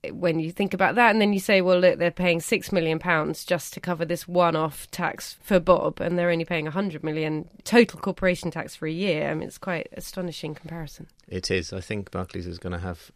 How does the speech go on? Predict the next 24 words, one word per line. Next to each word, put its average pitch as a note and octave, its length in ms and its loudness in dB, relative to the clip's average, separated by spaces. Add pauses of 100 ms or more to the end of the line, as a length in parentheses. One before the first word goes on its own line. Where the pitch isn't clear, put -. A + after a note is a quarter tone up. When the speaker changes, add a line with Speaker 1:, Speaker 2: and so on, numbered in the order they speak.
Speaker 2:
a F2+ 80 -12
fair F#2+ 320 -4
way F2+ 220 0
to - 100 -12
go E2 220 -2
before E2+ 300 -8
they E2 260 -6
rehabilitate F#2+ 640 2
themselves D#2+ 360 -6
in D#2+ 80 -6
the E2+ 100 -4
eyes E2 260 -4
of D#2+ 280 -8
politicians F2 480 -8
and E2+ 140 -6
the F2 60 -10
public. F2 440 -6
Sadly, D#3 300 8
that's C#3 380 6
the A2 160 2
only G2+ 240 2
time A2 260 4
we've G2+ 180 -2
got A2 220 2